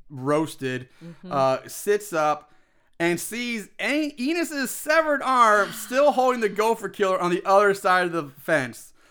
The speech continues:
Speaker 1: So he reaches through the electrified fence, by the way,
Speaker 2: Yeah.
Speaker 1: to grab this arm.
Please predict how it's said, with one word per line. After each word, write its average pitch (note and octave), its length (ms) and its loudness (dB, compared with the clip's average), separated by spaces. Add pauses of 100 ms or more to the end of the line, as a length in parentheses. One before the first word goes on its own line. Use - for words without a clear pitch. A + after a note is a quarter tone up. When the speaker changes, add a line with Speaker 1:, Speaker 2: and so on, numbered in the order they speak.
(160)
Speaker 1:
So A#3 200 -4
he A3 120 -2
reaches C#4+ 420 -2
through B3 180 -4
the G#3+ 120 -2
electrified G3 720 2
fence, F3 300 0
by C#3 180 0
the C3 100 -2
way, B2+ 160 0
Speaker 2:
Yeah. G#3+ 280 -4 (240)
Speaker 1:
to F#3+ 260 -2
grab G#3 580 2
this F#3 200 -2
arm. C#3+ 560 0